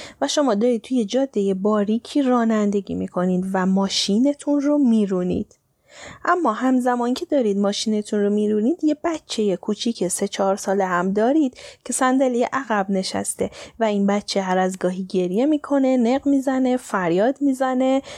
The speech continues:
قهر می‌کنه و مدام توی ماشین شما همین اتفاق میفته. شما چه راههایی داری؟ شما نمیتونید بچه رو از پنجره پرت کنید بیرون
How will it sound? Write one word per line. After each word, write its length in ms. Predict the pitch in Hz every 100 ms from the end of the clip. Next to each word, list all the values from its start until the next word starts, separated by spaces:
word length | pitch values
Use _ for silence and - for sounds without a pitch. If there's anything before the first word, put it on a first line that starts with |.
| - -
قهر 360 | 220 311 - 302
می‌کنه 560 | 285 - 294 277 285
و 280 | 269 254 254 - _
مدام 380 | 240 254 226 226
توی 200 | - 247
ماشین 420 | 262 277 - 240
شما 300 | 247 277 240
همین 400 | 220 196 208 240
اتفاق 600 | 240 - 226 - 190 185
میفته. 680 | 196 190 180 196 - - - - - - - - _ - -
شما 220 | - 330
چه 220 | - 277
راههایی 500 | 277 254 196 175 175
داری؟ 440 | 185 170 156 147 - _ - - -
شما 180 | - 269
نمیتونید 520 | 294 311 220 190 190
بچه 380 | 202 202 - 202
رو 180 | 190 196
از 200 | 196 -
پنجره 560 | - 190 185 190 185 180
پرت 480 | - - 196 190 -
کنید 480 | - 196 196 190 190
بیرون 420 | 190 180 175